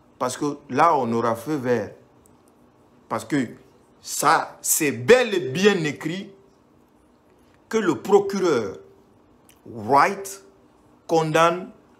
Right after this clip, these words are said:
le nommé Ousmane Nielo Diallo à cinq ans d'emprisonnement pour des injures publiques. Des injures publiques. Donc, si Nielo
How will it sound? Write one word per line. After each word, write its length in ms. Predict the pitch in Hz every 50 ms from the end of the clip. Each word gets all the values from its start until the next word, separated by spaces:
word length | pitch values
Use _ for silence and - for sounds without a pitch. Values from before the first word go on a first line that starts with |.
| _ _ _ -
le 160 | 123 123 131
nommé 400 | 131 135 143 151 156 156 165 165
Ousmane 520 | 175 165 160 139 - - 156 156 156 143 131
Nielo 320 | 131 131 131 127 123 120
Diallo 680 | 110 98 98 110 107 104 107 107 120 131 139 139 - - - - - _ _ _ _ _ _ _ _ _ _ _ _ _ _ _ _ _ _ _ _ _ _ _ -
à 100 | - 117
cinq 500 | 113 - - - 170 165 165 160 - -
ans 120 | 143 131
d'emprisonnement 1000 | 120 113 107 123 123 120 - 127 123 117 107 117 117 117 117 113 120 123 127 127
pour 240 | - - - 120 113
des 420 | 101 104 107 104 101 95 95 110
injures 500 | 127 135 135 117 - 127 139 139 143 139 139 - - _ _ _ _ _ _ _ _ _ -
publiques. 600 | - 214 170 156 180 165 151 160 - - - - _ _ _ _ _ _ _ _ _ _ _ _ _ _ - -
Des 260 | 117 110 104 107 139
injures 480 | 147 147 135 - 131 143 147 147 139 - - - _ _ _ _ _ _ _ _ -
publiques. 840 | - 262 240 165 139 123 127 165 208 208 202 - - - - - - - _ _ _ _ _ _ _ _ _ _ _ _ _ _ _ _ _ _
Donc, 380 | - 104 107 170 190 175 143 117 - - - _ _ _ -
si 340 | - - - 277 294 294 277
Nielo 580 | 262 254 247 247 233 214 202 190 180 175 170